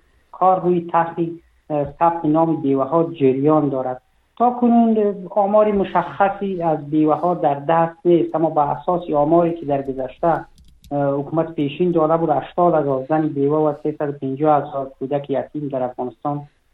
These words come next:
اه، زندگی می‌کنند، اه، که بیشتری این تعداد در دور، در بیست سال گذشته که در حملات انتحاری طالبان، اه، شوهرانشان کشته شدن، این زنان بیوه شدن، چون حملات انتحاری تلفات دست جمعی داشت.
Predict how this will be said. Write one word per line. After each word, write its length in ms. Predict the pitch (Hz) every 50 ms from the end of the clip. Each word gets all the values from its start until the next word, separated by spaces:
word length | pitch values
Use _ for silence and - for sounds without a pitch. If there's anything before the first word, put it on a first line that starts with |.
| _ -
اه، 260 | 135 135 131 127 123 123 127 127 123 127 127 131 131
زندگی 360 | 131 135 131 127 131 135 151
می‌کنند، 580 | 151 151 147 139 - - 147 143 143 143 143 143 - _ _ _ _ -
اه، 160 | 143 139 139
که 120 | - - 135
بیشتری 800 | 135 147 147 139 - - - 190 196 196 185 160 151 156 156 151
این 340 | 139 135 139 156 156 - -
تعداد 440 | 151 147 143 151 170 170 165 - 147
در 200 | 147 143 135 131 131 127 135 139 135 135 _ -
دور، 320 | 147 139 139 143 151 151
در 180 | 143 139 143 139
بیست 380 | 131 - 147 170 170 170 - -
سال 200 | 143 135 135 135
گذشته 560 | 135 131 131 131 123 127 - - 156 147 - -
که 120 | 135 123 120 123 131 127 123 131 135 135 _ _ _ _ _ _
در 120 | - 135 127
حملات 420 | - 139 139 139 143 156 156 151 -
انتحاری 420 | 143 131 123 - 139 135 139 151
طالبان، 520 | 147 147 - 127 131 135 135 151 156 147 131
اه، 340 | 120 131 127 127 123 127 127
شوهرانشان 640 | - - 135 135 139 139 147 143 143 143 143 131 - _ -
کشته 240 | - - - 143 139 - -
شدن، 180 | 147 147 147
این 140 | 139 139 135
زنان 280 | 139 135 131 139 143 139
بیوه 360 | 127 127 123 123 139 139 139 -
شدن، 280 | - 123 127 123 117 117 -
چون 100 | 151 143
حملات 380 | 139 135 135 139 143 143 143 143
انتحاری 560 | 135 131 - - 135 131 143 151 147 143 147 _ _ _ _ _ _ _ -
تلفات 400 | 131 131 131 135 - 143 143 -
دست 420 | 131 123 131 123 - - - 123 117
جمعی 260 | 127 131 127 139 135
داشت. 280 | 131 131 117 113 113 113